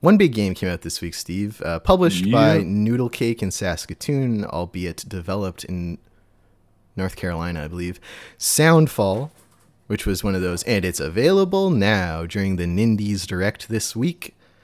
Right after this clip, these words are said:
Speaker 1: uh, is out now on everything, PlayStation, Steam, Switch, and Xbox, which, given Noodle Cake's, uh, success with other games in the past, like Nuts, uh,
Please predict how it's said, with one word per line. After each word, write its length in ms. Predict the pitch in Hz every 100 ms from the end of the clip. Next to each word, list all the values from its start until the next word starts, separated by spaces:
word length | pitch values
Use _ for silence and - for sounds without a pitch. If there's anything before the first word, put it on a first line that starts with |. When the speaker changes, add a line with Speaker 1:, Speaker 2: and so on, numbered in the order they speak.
| _ _
Speaker 1:
uh, 60 | 95
is 240 | 92 95
out 160 | 113 123
now 200 | 113 113
on 100 | 101
everything, 460 | 117 135 98 95 113 _ _
PlayStation, 480 | 104 - 101 - 95
Steam, 240 | 110 98
Switch, 300 | - 98 -
and 120 | 92
Xbox, 500 | - 120 131 - - - _
which, 400 | 104 98 - - _ _ _
given 240 | - 127 98
Noodle 200 | 98 92
Cake's, 380 | - 92 - -
uh, 380 | 82 80 78 -
success 460 | - - - 92 -
with 240 | 90 -
other 160 | - 98
games 240 | 90 87
in 40 | 85
the 40 |
past, 240 | 98 87 -
like 140 | 80
Nuts, 600 | 92 95 107 - - - - _ _ _ _ _ _ _ _ _ _ -
uh, 540 | 78 78 80 80 80